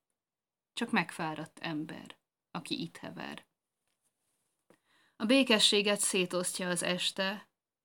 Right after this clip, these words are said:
meleg kenyeréből egy karaj vagyok.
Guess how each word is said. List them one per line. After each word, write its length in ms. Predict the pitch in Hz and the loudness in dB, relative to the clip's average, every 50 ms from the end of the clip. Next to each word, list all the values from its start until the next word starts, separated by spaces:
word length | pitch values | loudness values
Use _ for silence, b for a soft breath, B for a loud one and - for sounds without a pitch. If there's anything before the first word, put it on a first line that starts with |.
| _ _ _ _ _ _ _ _ _ - | _ _ _ _ _ _ _ _ _ -6
meleg 360 | - 190 175 160 160 160 - | 0 2 2 2 2 0 -2
kenyeréből 640 | - 190 180 175 170 175 165 170 175 170 170 175 170 | -2 -2 0 0 0 0 0 0 -2 -2 -2 -2 -4
egy 200 | 170 165 - - | -4 -6 -10 -10
karaj 400 | - - - - - - 170 - | -8 -6 -6 -4 -4 -4 -4 -4
vagyok. 500 | 185 - 90 - 92 92 - - - | -6 -6 -6 -6 -6 -8 -8 -14 -20